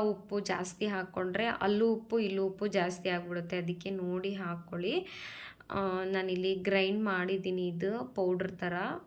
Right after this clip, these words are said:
ನೋಡ್ತಿರ್ಬೋದು ಒಂದೊಳ್ಳೆ ಫೈನ್ ಪೌಡ್ರ್ ಆಗಬೇಕು. ಇದು ಯಾವುದೇ ರೀತಿ ನೀರು ಏನೂ ಹಾಕ್ಬಾರ್ದು. ನಾನು ಏನು ತೋರಿಸಿದ್ನಲ್ವ ನಾಲ್ಕು ಇಂಗ್ರೀಡಿಯೆಂಟ್ಸ್ ಅಷ್ಟೇನೆ ಹಾಕ್ಕೊಂಡು ಚೆನ್ನಾಗಿ ಪೌಡ್ರ್ ಮಾಡ್ಕೋಬೇಕು. ಒಂದೊಳ್ಳೆ ಫೈನ್ ಪೌಡ್ರ್ ಆಗಬೇಕು.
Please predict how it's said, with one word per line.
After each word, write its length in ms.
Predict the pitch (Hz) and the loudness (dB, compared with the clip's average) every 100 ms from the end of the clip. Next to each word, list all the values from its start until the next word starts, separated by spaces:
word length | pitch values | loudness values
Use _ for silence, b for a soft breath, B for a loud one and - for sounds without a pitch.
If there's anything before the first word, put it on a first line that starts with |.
| - - - | -18 -20 -10
ನೋಡ್ತಿರ್ಬೋದು 960 | 190 185 185 185 185 190 185 180 185 208 | -8 -4 -2 -2 -2 -2 -2 0 0 -2
ಒಂದೊಳ್ಳೆ 460 | 202 190 180 185 220 | -2 -2 0 0 0
ಫೈನ್ 560 | - 190 180 196 240 | -4 -4 -2 0 0
ಪೌಡ್ರ್ 400 | 226 196 190 190 | 0 2 2 2
ಆಗಬೇಕು. 760 | 175 170 175 170 170 - 294 381 B B B B B | 2 0 -2 -4 -4 -2 0 -2 B B B B B
ಇದು 240 | 196 220 | 0 2
ಯಾವುದೇ 400 | 226 185 185 208 | 4 2 2 2
ರೀತಿ 320 | 208 190 202 | 2 -2 -2
ನೀರು 400 | 196 196 196 208 | 0 2 2 0
ಏನೂ 400 | 208 185 180 202 | 0 2 2 2
ಹಾಕ್ಬಾರ್ದು. 760 | 226 208 180 - 180 175 190 247 | 0 -2 -4 -4 -4 -2 -2 0
ನಾನು 320 | 220 190 185 | 0 -2 0
ಏನು 180 | 185 202 | 0 0
ತೋರಿಸಿದ್ನಲ್ವ 800 | 202 196 202 226 190 190 180 185 | 0 2 2 0 0 0 -2 -2
ನಾಲ್ಕು 720 | 220 214 180 180 190 - 196 | 0 2 2 2 -2 -2 0
ಇಂಗ್ರೀಡಿಯೆಂಟ್ಸ್ 960 | 180 180 175 175 175 180 170 180 - - 339 381 B B B B B | 2 2 0 0 2 2 2 0 -2 -2 -2 -2 B B B B B
ಅಷ್ಟೇನೆ 600 | 196 - - 220 208 202 | 0 0 0 2 2 0
ಹಾಕ್ಕೊಂಡು 560 | 208 185 180 196 196 233 | 0 -2 -4 -2 0 -2
ಚೆನ್ನಾಗಿ 680 | 233 208 185 180 202 208 | -2 0 2 2 2 0
ಪೌಡ್ರ್ 400 | 220 196 185 190 | 0 2 2 2
ಮಾಡ್ಕೋಬೇಕು. 640 | 190 180 180 180 175 170 208 | -2 -2 -4 -4 -2 -2 -4
ಒಂದೊಳ್ಳೆ 500 | 208 190 180 175 214 | -4 -2 0 0 0
ಫೈನ್ 380 | 226 185 185 208 | 0 0 0 0
ಪೌಡ್ರ್ 320 | 202 185 180 | 0 0 0
ಆಗಬೇಕು. 680 | 170 175 170 170 254 370 | -2 -2 -4 -2 -2 -2